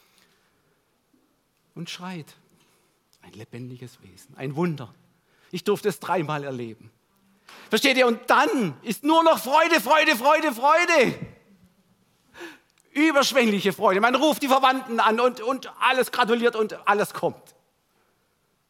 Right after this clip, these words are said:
So wird es sein, wenn Jesus wiederkommt. So wird es.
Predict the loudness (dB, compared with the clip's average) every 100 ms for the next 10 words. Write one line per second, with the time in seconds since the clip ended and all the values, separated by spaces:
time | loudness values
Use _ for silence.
0 | _ _ _ _ -14 -12 -10 -12 -14 -12
1 | -10 -10 -14 -14 -16 -20 -20 _ -20 _
2 | -20 -20 _ _ _ _ _ _ _ _
3 | _ _ _ _ _ _ _ _ _ _
4 | _ _ _ _ _ -12 -10 -10 -12 -14
5 | -16